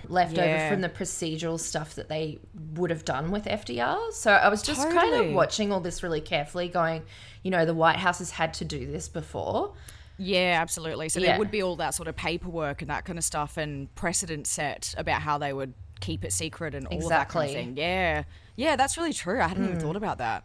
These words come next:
Speaker 1: Mm.
Speaker 2: So, yeah, he even hit the campaign trail, which we both know with U S politics, the campaign stuff is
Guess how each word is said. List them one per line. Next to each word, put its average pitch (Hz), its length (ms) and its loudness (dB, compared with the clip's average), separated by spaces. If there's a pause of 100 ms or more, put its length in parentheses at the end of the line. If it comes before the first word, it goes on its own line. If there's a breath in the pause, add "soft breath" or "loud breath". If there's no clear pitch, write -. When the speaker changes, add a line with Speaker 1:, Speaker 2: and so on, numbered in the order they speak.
Speaker 1:
Mm. 170 320 -4 (300 loud breath)
Speaker 2:
So, 220 120 2
yeah, 220 220 6
he 226 220 2
even 330 180 0
hit 339 120 0
the 269 80 -2
campaign 180 640 -2
trail, 131 420 0
which 139 220 -2
we 185 100 -2
both 165 300 0
know 135 260 -2
with 135 160 -8
U 135 120 -2
S 127 120 -4
politics, 127 440 -6
the 156 100 -10
campaign 151 500 -6
stuff 127 260 -2
is 127 120 -4